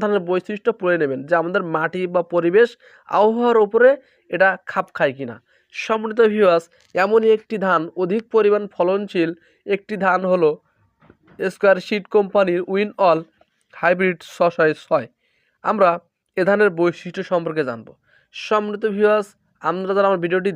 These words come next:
দেখছেন বা দেখবেন, ভিডিওটি ভালো লেগে থাকলে চ্যানেলটি অবশ্যই, অবশ্যই সাবস্ক্রাইব করবেন, পাশে থাকা বেল আইকনটি বাজিয়ে দিবেন, যাতে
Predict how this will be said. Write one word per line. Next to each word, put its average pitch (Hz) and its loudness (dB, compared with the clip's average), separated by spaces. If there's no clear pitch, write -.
দেখছেন 190 -2
বা 185 2
দেখবেন, 180 0
ভিডিওটি 175 2
ভালো 170 4
লেগে 180 2
থাকলে 196 0
চ্যানেলটি 185 2
অবশ্যই, 202 0
অবশ্যই 196 -2
সাবস্ক্রাইব 185 0
করবেন, 196 2
পাশে 220 4
থাকা 214 2
বেল 196 4
আইকনটি 196 0
বাজিয়ে 190 0
দিবেন, 214 2
যাতে 175 -8